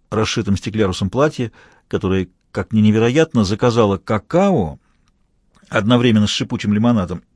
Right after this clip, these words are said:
и запивала кембриджские сосиски со слойками глотком то одного напитка, то другого в строгой очередности. Елей и его молодая супруга, как подметил Шимп, выглядели мрачно, даже угрюмо,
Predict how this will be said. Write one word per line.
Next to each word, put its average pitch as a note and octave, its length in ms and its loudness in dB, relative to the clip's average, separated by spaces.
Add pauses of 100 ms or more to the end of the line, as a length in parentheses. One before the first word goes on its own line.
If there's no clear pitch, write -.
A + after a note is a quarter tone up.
(160)
и A#2+ 100 -2
запивала C3+ 540 4 (500)
кембриджские C3 640 0
сосиски C3+ 520 -2
со A2+ 120 -2
слойками C3 580 0 (300)
глотком B2 460 2
то C3 140 4
одного D3 340 2
напитка, A#2+ 400 -4
то B2+ 120 -4
другого B2+ 380 0
в - 80 -6
строгой C3 300 -2
очередности. - 640 -8 (1500)
Елей C3+ 480 2
и C3 160 -6
его B2+ 200 2
молодая A#2+ 340 4
супруга, F3+ 560 -2
как A2 240 -6
подметил G#2 400 -2
Шимп, C#3+ 320 -4 (520)
выглядели C3 520 2
мрачно, B2+ 480 2
даже F2 240 -4
угрюмо, A2 560 2